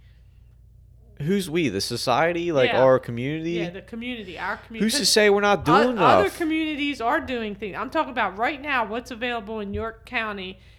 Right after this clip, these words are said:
Speaker 2: or York City per se is not, as far as I'm concerned, adequate. You go out to California
Speaker 1: How do
Speaker 2: and
Speaker 1: you
Speaker 2: the
Speaker 1: know, though?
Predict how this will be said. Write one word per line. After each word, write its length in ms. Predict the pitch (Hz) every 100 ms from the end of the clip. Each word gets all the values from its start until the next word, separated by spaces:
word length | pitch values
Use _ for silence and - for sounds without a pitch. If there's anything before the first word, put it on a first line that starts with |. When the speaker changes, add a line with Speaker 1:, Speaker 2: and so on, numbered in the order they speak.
| - - -
Speaker 2:
or 160 | 196
York 320 | 190 220 214 -
City 400 | - 240 220 202 -
per 160 | - 180
se 580 | - 208 196 190 190 - -
is 280 | 202 190 185
not, 540 | 202 202 214 226 226 - - - - -
as 240 | 202 185 -
far 240 | 233 226
as 100 | 214
I'm 200 | 214 214
concerned, 420 | 208 214 - 202 -
adequate. 500 | - 196 185 - 165
You 180 | 190 233
go 120 | 294
out 220 | 254 254
to 80 | 233
California 800 | - 226 220 - 226 226 190 180 - -
Speaker 1:
How 80 | 147
do 120 | 196
Speaker 2:
and 20 |
Speaker 1:
you 60 | 208
Speaker 2:
the 60 |
Speaker 1:
know, 220 | 165 185 185
though? 300 | 117 90